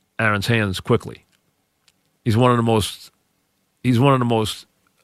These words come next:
uh, accurate quarterbacks who's ever lived. Three-step drop, some waggles and half rolls, uh, you know, some different stuff to move him around a little bit, move the pocket around a little bit,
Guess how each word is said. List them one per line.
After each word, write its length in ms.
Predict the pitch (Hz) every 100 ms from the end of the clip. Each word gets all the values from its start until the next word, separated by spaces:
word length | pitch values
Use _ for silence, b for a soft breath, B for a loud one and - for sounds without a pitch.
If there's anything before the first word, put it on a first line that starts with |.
| -
uh, 320 | 113 101 101
accurate 340 | 139 143 147 135
quarterbacks 300 | 135 120 104
who's 100 | 113
ever 120 | 98
lived. 300 | 90 92 _ _ b b b b b b b b _
Three-step 440 | 127 135 - 107
drop, 480 | - 151 151 151 - - _ _ _ _ _ _ _ _ _ _ _ _ _ _
some 520 | - 123 107 101 101 - _ _ _ _ _ _ _ _ _ _ -
waggles 380 | 127 123 117 110
and 80 |
half 220 | 107 107 123
rolls, 540 | 156 156 151 135 120
uh, 280 | 131 107 95 117
you 160 | 120
know, 160 | 120 113
some 260 | - 120
different 380 | 101 156 - 135
stuff 300 | - 143 139
to 80 | 131
move 100 | 117
him 80 | 104
around 300 | 123 147 139
a 20 |
little 160 | 135 123
bit, 200 | 131 101
move 160 | 117
the 60 | 110
pocket 380 | 147 151 139 131
around 300 | 135 135 127
a 40 |
little 160 | 123 113
bit, 260 | 120 123